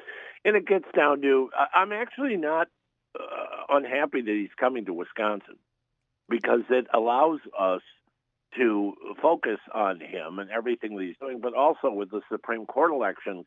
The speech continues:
coming up, I want the political focus in Wisconsin raised because we have, you know, separate of the president, we have a Supreme Court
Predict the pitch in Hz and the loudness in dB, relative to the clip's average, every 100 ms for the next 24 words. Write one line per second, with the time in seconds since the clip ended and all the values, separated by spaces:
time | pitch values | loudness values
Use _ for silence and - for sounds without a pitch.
0 | - 98 92 87 110 - - _ _ - | -10 -8 -8 -6 -6 -8 -18 _ _ 0
1 | 135 139 220 285 277 - 139 113 98 95 | 2 4 2 2 0 2 2 2 0 -4
2 | - 98 85 92 - 95 85 85 - 98 | 0 -2 -2 -8 -10 -10 -8 -10 -6 -6
3 | 80 - 80 76 95 90 85 98 - 104 | -6 -12 -16 -12 -6 -4 -4 -6 -8 -8
4 | 113 - 113 113 - _ _ _ _ - | -6 0 0 0 -4 _ _ _ _ 0
5 | 120 120 110 123 131 131 110 117 107 98 | 2 2 2 4 4 2 -2 -2 -2 2
6 | 139 147 147 117 - 175 185 117 107 104 | 2 2 0 -2 2 2 2 -2 -6 -4
7 | 110 107 101 - 95 135 165 - 139 190 | -2 -2 -4 -12 -10 -8 -8 -2 2 2